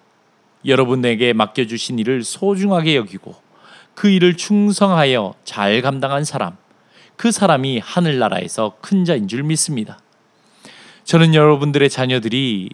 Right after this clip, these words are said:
자신에게 하나님께서 허락하신 일, 그 일이 무엇이든지 그 일을 소중히 또 가치 있게 여기고 충성하는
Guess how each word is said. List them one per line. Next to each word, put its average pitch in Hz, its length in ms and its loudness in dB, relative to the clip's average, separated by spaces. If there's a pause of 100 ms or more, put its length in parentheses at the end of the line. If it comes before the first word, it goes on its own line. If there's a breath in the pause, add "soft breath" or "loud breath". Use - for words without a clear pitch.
(140)
자신에게 120 840 -2
하나님께서 190 680 0
허락하신 165 540 -2
일, 104 240 -2 (560 loud breath)
그 - 240 0
일이 180 300 4
무엇이든지 127 1080 0
그 135 180 -2
일을 117 280 0
소중히 151 680 -2 (260)
또 143 100 -4
가치 - 460 -6
있게 151 260 -2
여기고 113 480 -4 (360 soft breath)
충성하는 175 840 -2